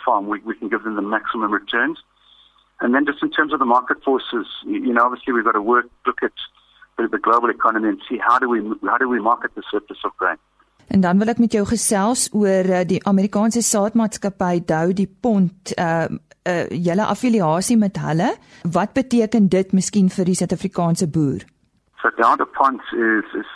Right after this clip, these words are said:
Speaker 1: is two very large chemical companies who merged in twenty seventeen. Panair as a company was, was bought by DuPont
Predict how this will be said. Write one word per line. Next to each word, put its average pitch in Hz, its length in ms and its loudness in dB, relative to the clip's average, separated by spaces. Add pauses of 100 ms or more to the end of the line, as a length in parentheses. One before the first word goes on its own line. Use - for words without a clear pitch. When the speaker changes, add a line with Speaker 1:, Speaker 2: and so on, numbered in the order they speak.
(120)
Speaker 1:
is - 80 -20 (400)
two 123 260 0
very 117 300 2
large 104 340 2 (140)
chemical 110 320 -6
companies 98 580 -6 (600)
who 107 80 -2
merged 113 500 0
in 104 240 -6
twenty 107 720 -6 (640)
seventeen. 117 800 0 (800)
Panair 139 240 4
as 127 100 -4
a - 100 -10
company 123 300 -4
was, 107 180 0 (120)
was 107 260 -2
bought 113 240 -2
by 107 320 2
DuPont 101 400 -4